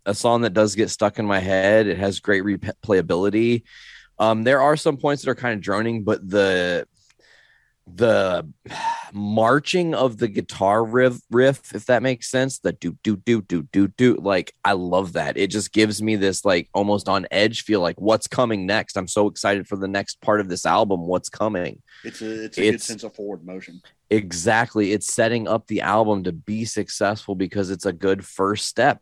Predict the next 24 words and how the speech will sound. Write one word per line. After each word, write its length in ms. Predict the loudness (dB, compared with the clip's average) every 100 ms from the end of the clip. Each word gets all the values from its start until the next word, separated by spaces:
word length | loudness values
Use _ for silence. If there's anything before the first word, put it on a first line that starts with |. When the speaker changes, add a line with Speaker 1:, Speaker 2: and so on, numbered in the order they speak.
| -8
Speaker 1:
Like, 180 | -12 -12
you're 280 | -12 -6 -2
listening 340 | 0 0 -2
to 40 | 0
this 160 | 0
as 60 | 0
a 60 | -4
fan, 280 | -2 -2
you're 120 | 0 0
like, 180 | -2 -4
"I'm 80 | -4
not 200 | 0 0
mad 320 | -2 -6 -6
at 100 | -6 -10
this 240 | -6 -6 -4
Alice 380 | -6 -6 -10
in 100 | -12
Chains. 400 | -6 -4 -2 -2
Like, 140 | -4 -2
let's 180 | -4 -2
continue 540 | -6 -2 -2 -2 -4
this." 380 | 2 2 0 -10
Yes. 640 | -2 2 2 2 -2 -12 -16 _ _ _ _
It, 140 | -12